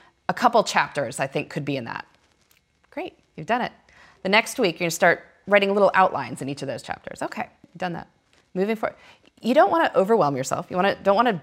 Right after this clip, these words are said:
bite off more than you can chew, but if you are writing fifteen hundred words a week for the rest of the year, you're gonna have a book at the end of it, and not a short one, actually. Uh, so it's these little things done repeatedly. If you only,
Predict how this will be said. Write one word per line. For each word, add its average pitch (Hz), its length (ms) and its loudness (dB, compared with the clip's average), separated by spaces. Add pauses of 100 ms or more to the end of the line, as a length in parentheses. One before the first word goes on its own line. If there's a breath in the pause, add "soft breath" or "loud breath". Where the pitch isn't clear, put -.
(120)
bite 165 180 6
off 190 200 4
more 175 160 0
than 170 100 -2
you 156 80 -6
can 156 120 -10
chew, 269 260 -2
but 175 120 2
if 175 140 -4
you 185 100 0
are 208 220 6
writing 175 340 4
fifteen 180 440 -4
hundred 175 300 0
words 170 280 2
a 139 60 -2
week 170 320 -2
for 147 340 -2
the 147 80 -8
rest 160 260 0
of 156 60 -4
the 143 80 -4
year, 147 420 2 (320 soft breath)
you're - 80 -4
gonna 262 120 0
have 214 160 2
a 147 40 -4
book 156 320 2 (100)
at 143 120 -4
the 160 100 0
end 175 140 0
of 147 80 0
it, 110 240 -12
and - 240 -14
not 185 200 4
a 214 40 -2
short - 260 0
one, 120 180 -10
actually. 131 420 -6 (340 loud breath)
Uh, 170 320 4
so - 160 2
it's 277 260 4
these 311 200 -2
little 277 240 6
things 185 260 0
done 156 220 -2
repeatedly. 143 680 -6
If - 160 -10
you 151 80 -2
only, 202 420 -2